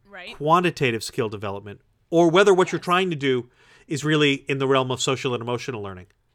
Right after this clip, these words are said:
Speaker 1: Right.
Speaker 2: Right. 'Cause, you know, ro-, role-playing games are uniquely suited to developing social emotional
Speaker 1: Yes.
Speaker 2: components, right? Um, and depending on the skill set you have,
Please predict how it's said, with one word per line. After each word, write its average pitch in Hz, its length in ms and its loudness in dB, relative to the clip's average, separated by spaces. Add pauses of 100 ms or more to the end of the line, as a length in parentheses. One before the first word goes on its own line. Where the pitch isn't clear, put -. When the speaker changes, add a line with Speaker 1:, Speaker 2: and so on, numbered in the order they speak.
(200)
Speaker 1:
Right. 180 280 -20 (140)
Speaker 2:
Right. 104 240 -8 (300)
'Cause, 110 260 -8
you 127 60 -12
know, 104 120 -10
ro-, 131 200 -2
role-playing 139 460 0
games 113 300 -4
are 101 280 -6 (100)
uniquely 139 640 -4
suited 123 460 -2
to 131 80 -4
developing 117 540 -6
social 113 360 -8
emotional 107 560 -6 (640)
Speaker 1:
Yes. 160 240 -20
Speaker 2:
components, 113 640 -10 (120)
right? 98 220 -16 (480)
Um, 92 420 -12 (160)
and 110 540 -10 (1300)
depending 127 320 -6
on 127 80 -4
the 127 80 -6
skill 190 200 -2
set 135 280 -2
you 117 60 -6
have, 110 320 -8